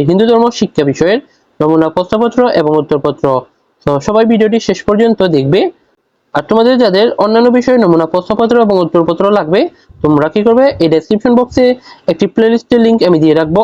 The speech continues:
অষ্টম শ্রেণীর অর্ধবার্ষিক পরীক্ষা দুই হাজার পঁচিশ এই নামে। সেই প্লেলিস্টে ক্লিক করলে তোমরা সকল বিষয়ের নমুনা প্রশ্নপত্র এবং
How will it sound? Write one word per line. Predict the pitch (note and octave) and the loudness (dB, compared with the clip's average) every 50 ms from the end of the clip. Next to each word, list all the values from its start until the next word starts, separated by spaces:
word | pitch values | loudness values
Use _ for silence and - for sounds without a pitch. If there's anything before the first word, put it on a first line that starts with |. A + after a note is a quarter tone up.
| A3 - - | -2 -2 -4
অষ্টম | A3+ - - - A3+ A#3 | -6 -4 -2 0 -2 0
শ্রেণীর | - - B3 A#3 A#3+ B3 B3 - | 0 0 0 2 2 2 2 0
অর্ধবার্ষিক | - E3+ F3 F#3 F#3 F#3+ F#3+ F#3 | 0 0 0 0 0 0 0 0
পরীক্ষা | F#3 G3+ G#3 G3+ G#3+ | 0 -2 0 0 0
দুই | F#3+ F3 D#3 | 0 0 0
হাজার | D3+ E3 D#3+ | 0 0 -2
পঁচিশ | - - G3+ G3 - G#3 G3+ E4 | -2 -4 -4 -2 -2 -4 -2 -2
এই | - G3 G#3 | 0 0 0
নামে। | G#3+ A3+ G#3+ D#3+ F3+ B3 - - - - - - _ - | 2 2 2 0 0 -2 -4 -8 -18 -20 -20 -16 _ -2
সেই | - G3+ G3+ F3+ - _ _ _ _ _ _ _ _ | 0 0 0 -2 -4 _ _ _ _ _ _ _ _
প্লেলিস্টে | - A3+ A#3+ A#3+ A#3 _ - C4 C4 C4+ B3+ - C4+ - _ _ - | 0 0 0 0 -2 _ -2 0 2 2 0 0 -4 -6 _ _ -2
ক্লিক | A#3+ B3+ B3 - | 0 0 0 -2
করলে | - F3+ E3 D#3+ | -2 -2 0 0
তোমরা | D3+ D3 D3+ E3 G3+ B3 D#4 D4+ - _ _ _ _ _ - - | 0 2 2 2 0 0 -4 -8 -12 _ _ _ _ _ -6 -4
সকল | G3+ G#3+ A3+ | -2 0 0
বিষয়ের | A3 A#3+ A3+ - A3+ G#3+ G#3 G#3 G3+ | 0 0 0 0 0 0 0 0 0
নমুনা | G3 F3+ E3 D#3+ E3 | 0 2 2 0 0
প্রশ্নপত্র | E3 F3+ F3 - A3 A3 A#3+ A#3 A#3 | -2 -4 -4 -4 -2 -2 0 0 0
এবং | A#3 A#3+ A#3 | 2 2 0